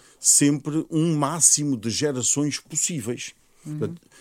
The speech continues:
Speaker 1: eu não estou a dizer que isto é um documento bastante.
Speaker 2: Sim, mas
Speaker 1: Estou a dizer que é um documento, eh, que é importante. Por outro lado, eh, há,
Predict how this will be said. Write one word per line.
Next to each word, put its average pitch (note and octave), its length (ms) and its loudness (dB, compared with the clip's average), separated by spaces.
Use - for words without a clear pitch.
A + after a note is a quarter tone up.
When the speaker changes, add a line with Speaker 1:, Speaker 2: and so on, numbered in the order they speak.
Speaker 1:
eu C3+ 180 2
não B3 100 4
estou F#3 160 0
a - 20 -2
dizer C#3 200 2
que F3 120 -6
isto D#3+ 120 0
é D3 40 -2
um - 40 -4
documento E3 320 -4
bastante. D#3 580 -2
Speaker 2:
Sim, E3+ 420 -8
mas D#3 300 -12
Speaker 1:
Estou - 160 -12
a F#2 40 -6
dizer A2 240 0
que D#3 100 -2
é D3 40 4
um C3 100 0
documento, D3+ 680 -2
eh, C#3 140 -2
que B2 140 -4
é - 20 2
importante. - 640 -4
Por G2+ 120 -8
outro G2 220 -6
lado, G2 260 0
eh, - 240 -8
há, F#3 320 -4